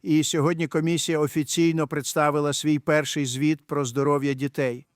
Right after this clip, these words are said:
Ось лише деякі з тривожних висновків, і вони справді тривожні, неймовірні, жахливі. Понад сорок відсотків американських дітей зараз мають щонайменше одне хронічне захворювання.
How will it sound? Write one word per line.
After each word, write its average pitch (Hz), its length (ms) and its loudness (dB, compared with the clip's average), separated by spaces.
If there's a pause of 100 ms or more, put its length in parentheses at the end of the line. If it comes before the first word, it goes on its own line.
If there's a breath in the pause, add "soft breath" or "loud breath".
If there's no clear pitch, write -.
(140)
Ось 151 300 0
лише 151 420 0
деякі 151 500 0
з - 80 -6
тривожних 143 540 -2
висновків, 151 680 -2
і 151 40 0
вони 147 240 0
справді 147 480 0
тривожні, 147 680 -2 (340 soft breath)
неймовірні, 147 760 0
жахливі. 135 640 0 (420)
Понад 151 340 0
сорок 156 420 0
відсотків 147 760 -4
американських 135 580 -6
дітей 135 300 -8
зараз 131 300 -8
мають 139 280 -6
щонайменше 135 720 -8
одне 127 240 -8
хронічне 135 480 -8
захворювання. 120 640 -12